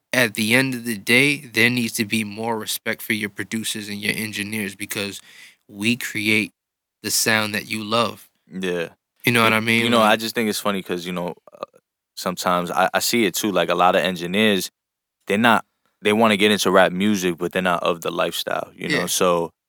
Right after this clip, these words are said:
Speaker 1: Absolutely.
Speaker 2: they don't know how to handle it. You know, luckily
Speaker 1: Mm-hmm.
Speaker 2: for us, we, you know, we come from New York, so we
Speaker 1: Mm-hmm.
Speaker 2: kinda, we're kinda built for that in a
Speaker 1: Yeah.
Speaker 2: sense, you know what I'm saying? Where we could stand up for ourselves. I've literally seen, like,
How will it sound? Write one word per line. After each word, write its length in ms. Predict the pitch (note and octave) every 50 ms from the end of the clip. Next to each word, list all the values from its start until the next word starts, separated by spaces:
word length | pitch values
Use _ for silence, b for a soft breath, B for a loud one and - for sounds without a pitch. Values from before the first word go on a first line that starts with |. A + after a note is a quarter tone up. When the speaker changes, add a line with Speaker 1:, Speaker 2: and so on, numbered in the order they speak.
| -
Speaker 1:
Absolutely. 500 | - A2 - - A2+ A#2 A#2 G#2+ G#2+ A2+ -
Speaker 2:
they 560 | - - - - G2 G2 G2 G2 G2 F#2+ F#2
don't 220 | E2 G2 G2 G2
know 100 | G2+ G2
how 140 | G2 G2+ G2+
to 80 | F2+ F2
handle 460 | E2+ G2 G#2 G#2+ G#2+ G2+ F2 F2+ F2+
it. 100 | F2+ D2
You 80 | E2+ G2+
know, 120 | G2 F#2+ F2+
luckily 380 | F#2 G2+ G#2+ G#2 G#2+ G2+ G2+
Speaker 1:
Mm-hmm. 80 | G2 -
Speaker 2:
for 80 | - F2+
us, 340 | F2+ G2+ G2 F#2 - - -
we, 280 | F2+ F#2 F#2 F2+ F2 -
you 100 | F#2 F#2
know, 140 | F2 E2+ E2+
we 320 | E2+ E2 F2+ F#2 F#2 F2+ _ _
come 260 | - - F#2+ F#2 F2+
from 280 | E2+ - - F2+ F2 F2
New 60 | F2+
York, 360 | F#2 F#2 F#2 F#2+ G2 F#2 F2+ -
so 120 | - F2+
we 140 | F2 F2+ F2+
Speaker 1:
Mm-hmm. 80 | F2 -
Speaker 2:
kinda, 380 | G2 F#2 F2+ F2+ F2 E2+ D#2+ _ _ _ _ _ _ _ _ _ _ -
we're 120 | F2+ F2+
kinda 240 | - A#2+ G#2+ G2 F2+
built 340 | E2 D2+ - G2+ A2 G#2+ -
for 160 | - - F#2
that 240 | F2 E2+ E2+ - -
in 140 | F2 F2+
a 20 | F2
Speaker 1:
Yeah. 60 | D#2+ E2 -
Speaker 2:
sense, 240 | F2 E2 D#2+ -
you 60 | F#2 F2+
know 80 | F#2
what 60 | F#2
I'm 60 | F2+ E2+
saying? 340 | - - F#2+ F#2+ F#2+ F#2
Where 120 | F2 F2+ F2
we 120 | F2+ F#2
could 140 | - - F2
stand 260 | - - E2+ E2+ E2+
up 120 | F#2 G2+ -
for 120 | - F2
ourselves. 360 | F2 F2 - - F2+ F2+ E2+ D#2+ _
I've 240 | - G2+ G#2+ F#2 F2
literally 540 | G2 A2 A#2+ A#2 A#2+ A2 G2 F#2 F#2 F#2+ F#2
seen, 400 | - - - G#2 G2 F#2+ F2 F2
like, 280 | E2+ E2+ E2+ E2 E2